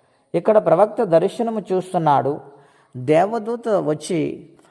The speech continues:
ఆయనకు ఆ దర్శన భావాన్ని తెలియచేస్తూ ఈ మాటలు మాట్లాడుతూ ఉన్నాడు.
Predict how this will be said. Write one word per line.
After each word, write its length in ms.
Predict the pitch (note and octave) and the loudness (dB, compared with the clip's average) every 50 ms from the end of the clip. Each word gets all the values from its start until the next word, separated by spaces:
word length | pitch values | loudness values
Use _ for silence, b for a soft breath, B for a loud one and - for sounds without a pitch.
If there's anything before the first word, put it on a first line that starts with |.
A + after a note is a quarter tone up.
| b b - | b b 0
ఆయనకు 720 | C#3 E3+ G3+ A#3 A#3+ A#3+ A#3 G3 - F#3 E3+ C#3+ C3+ A#2 - - | 2 2 2 2 0 -4 -6 -8 -6 -6 -6 -6 -6 -8 -6 -2
ఆ 180 | C#3+ D3+ D#3 | 0 2 2
దర్శన 540 | D3 C3+ D#3+ E3+ G3+ A#3 - - B3 A3+ G#3+ | 2 0 -2 -2 -2 -4 -6 -6 -8 -6 -6
భావాన్ని 600 | F#3 D#3 B2+ C#3 D#3 E3+ F#3 G3+ G#3 A3 A3 A3+ G3+ | -6 -6 -4 0 0 2 2 2 2 0 0 -4 -10
తెలియచేస్తూ 1080 | F3+ F3+ E3+ E3+ F#3 F#3+ F3+ - F3+ E3 D#3+ E3 - - F#3 F3+ D#3+ C3+ C3 C#3+ b b b b b b - | -8 -8 -4 -2 -2 -4 -4 -4 -8 -8 -8 -8 -6 -4 -4 -4 -2 -4 -6 -10 b b b b b b -2
ఈ 80 | D3+ D#3 | -2 0
మాటలు 440 | D3 D3 D3 D#3 D3+ E3+ D#3+ D#3 D3+ | 2 2 0 0 0 -2 -2 -2 -2
మాట్లాడుతూ 680 | D3 C#3 C#3 C#3 - C#3 C#3 C3+ C#3 C3+ C#3 - B2+ | -2 -2 -4 -4 -2 2 2 2 2 0 -4 -6 -6
ఉన్నాడు. 400 | B2 B2+ B2+ A#2+ A2+ G#2+ G#2 | -6 -4 -6 -6 -6 -6 -10